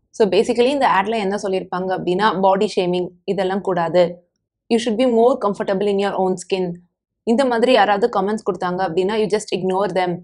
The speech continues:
So, இந்த ஆடோட இன்டென்ஷன் அப்படின்னா, it wants to make you feel good about yourself. In fact, இந்த ஆட்ல நீங்க கவனிச்சிருந்தீங்கன்னா தெரியும், சட்டிலா சில விஷயங்களை சொல்லியிருப்பாங்க. இப்போ விமன் அப்லிஃப்ட்மெண்ட், விமன் எம்பவர்மெண்ட் இதெல்லாம் பத்தி பேசும்போது எப்பவுமே விமனை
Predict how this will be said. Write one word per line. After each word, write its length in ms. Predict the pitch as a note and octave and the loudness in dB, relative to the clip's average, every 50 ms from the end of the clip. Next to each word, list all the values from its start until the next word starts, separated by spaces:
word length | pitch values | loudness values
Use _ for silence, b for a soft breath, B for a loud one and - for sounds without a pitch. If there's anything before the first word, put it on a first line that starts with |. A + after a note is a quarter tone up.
| _ _ _ | _ _ _
So, 200 | _ - A3 - | _ -8 -4 -2
இந்த 160 | G3 G3+ F#3 | -2 2 4
ஆடோட 300 | E3 E3+ F#3 G3 A3 A3+ | 4 4 4 2 2 2
இன்டென்ஷன் 500 | C4 B3+ A#3 A3 A#3 A3 A3 A3 A#3 G#3 | 2 2 0 0 0 -2 -2 -2 -4 -6
அப்படின்னா, 360 | G#3+ F#3 F3 G3 F#3+ G3+ C4 E4 F4+ b b b b b b A#3 | -6 -4 -4 -4 -4 -4 -4 -6 -8 b b b b b b -6
it 80 | A3+ | -2
wants 240 | A#3 B3+ C4+ C#4 - | 0 0 0 0 -4
to 100 | - D4 | -6 -6
make 220 | C4+ A#3 G#3+ G#3 G#3 C4 | -4 -2 -2 -4 -2 -4
you 100 | E4 F4 | -4 -4
feel 340 | E4+ - - D4 D4 C4 | -4 -2 -2 0 0 2
good 160 | A3+ A#3+ A#3+ A#3 | 4 4 4 4
about 240 | G#3+ F#3 G#3 G3 | 4 2 0 -2
yourself. 380 | G3 F#3 F3 F3 - F3 F3 E3+ - - - _ _ _ _ _ _ _ - | 0 0 -2 -2 -2 -6 -12 -12 -14 -20 -20 _ _ _ _ _ _ _ -6
In 100 | A3 A#3 | -6 -4
fact, 260 | A3 B3+ C4+ C4+ C#4 | 0 0 0 0 0
இந்த 160 | C#4 B3 A#3 G3+ | -2 0 2 2
ஆட்ல 280 | F#3 F#3+ - A3 A#3+ | 2 2 2 0 0
நீங்க 340 | A#3 A3+ A3 A3 F3+ F3+ F#3+ | 0 2 2 2 2 2 2
கவனிச்சிருந்தீங்கன்னா 580 | F#3+ A3 A3 - A#3+ G#3 G#3 G3+ G3 G#3 G#3+ G3+ | 2 2 0 0 -2 -2 -2 -2 -2 -2 -4 -4
தெரியும், 340 | - F3+ F3+ G#3+ B3 B3 B B B B _ - | -4 -4 -2 -2 -2 -4 B B B B _ 0
சட்டிலா 500 | B3+ G#3 G#3+ - D4+ C#4+ C#4+ D4+ D#4 - - | 0 0 0 0 0 0 2 0 0 -2 -8
சில 220 | - - B3 A#3 | -4 -2 0 2
விஷயங்களை 400 | A3 A3 A3 A#3 A3 G#3 A3 G#3 - | 2 2 0 0 -2 -2 -2 -2 0
சொல்லியிருப்பாங்க. 520 | G3+ F#3 F#3+ F3+ F#3+ F3+ F3 F3 F3 - - - _ _ _ _ _ _ _ _ - | 2 2 2 2 0 -2 -2 0 -2 -4 -4 -8 _ _ _ _ _ _ _ _ -6
இப்போ 180 | A3+ - - A#3 | 0 6 6 6
விமன் 400 | A3 F#3+ G#3+ G3 G#3 A#3 A#3+ G#3+ | 6 6 2 0 0 -2 -2 -2
அப்லிஃப்ட்மெண்ட், 600 | - F#3+ - G#3 G3+ F#3+ - - F#3+ F3+ F#3 F3+ - - - | -4 -6 -4 -4 -4 -4 -4 -6 -6 -6 -6 -8 -10 -12 -8
விமன் 300 | G3 G#3 G#3+ A3 A#3 A3+ | -4 -2 -2 0 0 -2
எம்பவர்மெண்ட் 540 | G3 F3+ F#3+ E3 G#3 G3 F3+ F#3 F3+ F#3 F3 - - _ _ _ _ _ | -2 -2 -2 -2 -2 -2 -2 -2 -4 -4 -6 -8 -12 _ _ _ _ _
இதெல்லாம் 320 | - A3 G#3+ B3 - C4 C#4 | -4 2 2 2 2 2 0
பத்தி 180 | C4 A3 B3 | 0 0 2
பேசும்போது 680 | A3+ A3 G#3+ A3+ A3 A3 G3+ G3 F#3+ F3+ G3+ A#3 C#4 - | 4 4 2 2 2 0 -2 0 0 0 0 0 0 -2
எப்பவுமே 500 | - G3 F3+ F3 - A3+ A3+ G#3+ A3+ B3+ C4+ | -2 -4 -4 -2 -2 -2 -2 0 0 0 0
விமனை 460 | A#3+ G#3+ G#3 G#3+ A3+ A3+ G#3 G3+ B3+ | 2 2 2 2 2 0 0 0 -2